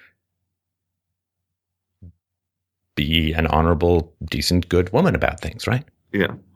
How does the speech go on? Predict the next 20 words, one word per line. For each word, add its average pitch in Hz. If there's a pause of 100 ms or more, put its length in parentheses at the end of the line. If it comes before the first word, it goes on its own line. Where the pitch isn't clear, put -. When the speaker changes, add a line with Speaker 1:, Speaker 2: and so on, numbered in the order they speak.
(920)
Speaker 1:
So 123
if 143
you 156
want 160 (2000)
to 123
have 127
sex 151
with 120
a 113
lot 104
of 85
women, 85
meaningless 117
sex, -
you 98
know, 80 (160)
bumping 87
uglies 78
and 82
all, 78